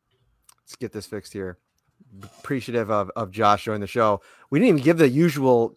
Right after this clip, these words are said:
kickoff here. Uh, this is the Shout Buffalo Football Podcast. We are live after the big, uh, uh,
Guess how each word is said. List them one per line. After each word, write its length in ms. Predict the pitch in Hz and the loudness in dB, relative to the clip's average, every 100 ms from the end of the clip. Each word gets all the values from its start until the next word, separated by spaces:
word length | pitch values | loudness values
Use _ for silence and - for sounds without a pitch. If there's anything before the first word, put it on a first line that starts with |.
| - | -2
kickoff 460 | 165 160 117 87 | 2 4 2 0
here. 280 | 117 104 95 | -4 -6 -6
Uh, 320 | 92 107 101 | -6 -4 -4
this 180 | 101 156 | -6 -4
is 140 | 156 117 | -4 -4
the 100 | 120 | -4
Shout 560 | - 151 160 147 - | -2 4 6 6 4
Buffalo 380 | 151 160 160 143 | 4 4 4 2
Football 400 | - 160 139 120 | 4 2 6 4
Podcast. 600 | - 147 165 147 123 - - - _ | 6 4 4 4 2 2 -16 -20 _
We 160 | 147 175 | 2 6
are 160 | 151 120 | 6 4
live 680 | 120 139 190 190 147 113 - | 2 4 6 8 6 2 2
after 360 | 143 - 147 | 0 2 -2
the 200 | 127 127 | -2 -4
big, 500 | 110 147 160 160 123 - | -4 2 4 4 0 -2
uh, 480 | 117 110 104 98 95 _ _ _ _ - | 0 2 0 -2 -6 _ _ _ _ -12
uh, 440 | 101 98 90 73 | -8 -6 -6 -8